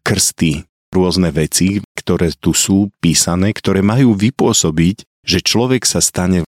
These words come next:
upevnený v Pánu Ježišovi, nie je už len ten, ktorý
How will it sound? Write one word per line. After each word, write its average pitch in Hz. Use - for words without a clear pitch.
upevnený 87
v -
Pánu 87
Ježišovi, 82
nie 131
je 92
už 95
len 92
ten, 95
ktorý 78